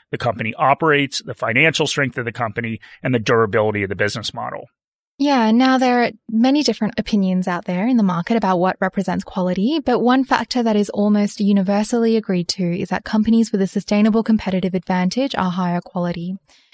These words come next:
Speaker 2: Think about those factors we discussed in our first episode in this trilogy as we looked at moats, return on invested capital, and margin.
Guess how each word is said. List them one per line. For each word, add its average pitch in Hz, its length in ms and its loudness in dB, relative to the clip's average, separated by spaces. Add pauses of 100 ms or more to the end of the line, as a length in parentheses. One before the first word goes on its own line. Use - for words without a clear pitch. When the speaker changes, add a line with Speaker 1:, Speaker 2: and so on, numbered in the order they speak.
(240)
Speaker 2:
Think 277 140 2
about 285 200 2
those 262 180 0
factors - 400 -2
we 202 100 0
discussed - 420 -6
in 185 80 0
our 180 100 -2
first 180 300 -4
episode 226 440 0
in 180 120 0
this 175 140 -2
trilogy 269 500 0
as 202 160 0
we 190 80 0
looked - 220 -4
at 170 80 0
moats, 240 420 0 (320)
return 262 300 2
on 254 120 4
invested 190 440 0
capital, 214 400 0
and 185 200 2
margin. 170 600 -2